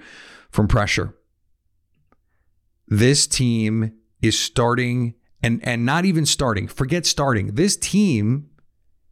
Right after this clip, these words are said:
is playing good defense. I'll say it again. This team is playing good defense. Jaire Alexander was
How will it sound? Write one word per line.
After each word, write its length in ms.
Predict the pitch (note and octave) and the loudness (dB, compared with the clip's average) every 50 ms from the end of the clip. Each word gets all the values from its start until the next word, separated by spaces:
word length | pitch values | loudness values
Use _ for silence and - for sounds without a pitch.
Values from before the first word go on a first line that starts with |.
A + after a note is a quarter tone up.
| _ _ | _ _
is 160 | - C#3 - - | 2 2 2 2
playing 540 | - - - E3+ F3+ G3+ G3+ F#3 D3+ B2+ | 2 2 2 2 4 2 2 2 2 2
good 280 | A2 C3+ E3+ F3 D3+ A2 | 2 2 0 0 0 0
defense. 720 | - D3+ G3 G3 - A2 - - - - - - - - _ _ _ _ _ _ _ _ _ _ _ _ _ _ _ _ _ _ _ _ _ _ _ _ - - | 0 2 2 0 0 -2 -6 -4 -4 -2 -2 -2 -2 -6 _ _ _ _ _ _ _ _ _ _ _ _ _ _ _ _ _ _ _ _ _ _ _ _ -8 -2
I'll 120 | - D3+ E3 | 2 2 4
say 240 | - - F3 F#3 G3 | 4 4 4 4 4
it 60 | G3 | 2
again. 440 | F3 C3+ E3+ F3+ E3 C3 A2+ B2 - _ _ _ _ _ _ - - | 2 0 0 -2 -2 -2 -4 -6 -8 _ _ _ _ _ _ -8 0
This 340 | B2 C3+ G3 G#3+ G#3+ - | 2 4 4 4 4 0
team 800 | - - - - G3+ A#3+ G#3+ D3+ A2+ G#2+ A2+ B2 D3+ D#3+ - - _ _ _ _ _ _ _ _ - | -2 -2 2 4 4 6 6 4 4 2 2 2 0 0 -2 -4 _ _ _ _ _ _ _ _ 2
is 240 | - E3 D#3 - - | 2 2 2 2 2
playing 720 | - - - F3+ G3 G#3+ F#3 D3 C3+ C3+ C3+ C#3 C#3 - - - B2+ G#2+ | 2 2 4 4 4 4 4 2 2 0 0 -2 -2 -4 -6 -6 -6 -2
good 480 | G2+ D3+ D#3 D#3+ D#3+ D3+ D3+ D3 D3 - - _ - A2+ | 2 2 2 2 2 0 -2 -6 -8 -12 -20 _ -10 -4
defense. 800 | G#2 - C#3 D3 D3 - - E2+ - - - - - - - - _ _ _ _ _ _ _ _ _ _ _ _ _ _ _ _ _ _ _ _ - | 0 2 2 2 2 0 -2 -4 -4 -6 -10 -10 -10 -10 -10 -12 _ _ _ _ _ _ _ _ _ _ _ _ _ _ _ _ _ _ _ _ 2
Jaire 420 | - C#3 D3 D3+ D#3+ D#3+ D#3+ D#3+ | 4 4 4 4 2 2 2 0
Alexander 800 | D#3+ D#3+ D#3 D3 B2 B2 D3 C#3+ C#3 C#3 C3+ C#3 C3 C3 C3 - - - - - _ _ | 0 -2 -2 0 0 0 0 -2 -2 -2 -2 -2 -2 -2 -4 -6 -12 -20 -20 -20 _ _
was 560 | - A#2+ A#2 B2 B2 B2 B2 B2 A#2+ A#2+ - | -2 0 2 2 4 2 0 0 0 -2 -4